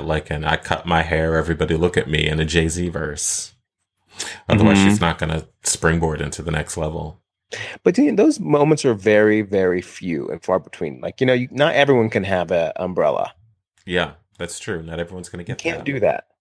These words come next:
Speaker 2: I mean, you know, you look at, like, the landscape now, and it's like all these people, like, uh, what's her name? B B, B B Rexa.
Speaker 1: Right.
Speaker 2: Like, the, the weirdest pop star names, you know, or, like, these, like, you know, pop artists,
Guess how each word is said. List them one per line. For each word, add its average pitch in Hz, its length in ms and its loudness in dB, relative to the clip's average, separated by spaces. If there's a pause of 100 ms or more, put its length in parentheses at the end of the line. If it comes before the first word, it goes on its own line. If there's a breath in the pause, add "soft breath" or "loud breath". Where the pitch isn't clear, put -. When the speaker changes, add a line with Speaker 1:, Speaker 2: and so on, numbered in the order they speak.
(400 loud breath)
Speaker 2:
I 185 80 4
mean, 208 140 6
you 233 80 6
know, 226 80 8
you 202 120 2
look 190 220 0
at, 196 100 2
like, 127 180 4
the 113 100 -2
landscape 104 640 -2
now, 95 220 0
and 87 80 -6
it's - 160 -10
like 80 280 -2 (300)
all 135 140 -6
these 143 140 -2
people, - 120 -6
like, - 220 -2 (440)
uh, 117 200 6
what's 139 180 2
her 160 60 0
name? 143 220 2
B 120 180 0
B, 120 460 0
B 131 100 6
B 123 160 2
Rexa. 113 560 0 (680)
Speaker 1:
Right. 87 240 -12
Speaker 2:
Like, 143 140 0
the, 151 360 -2
the 147 200 2
weirdest 190 440 0
pop 110 220 2
star 110 220 4
names, 92 640 0
you 156 80 2
know, 107 160 4
or, 113 100 6
like, 113 160 2
these, 117 160 -6
like, 113 240 0
you 131 80 -2
know, 110 80 0
pop 98 300 0
artists, 98 500 2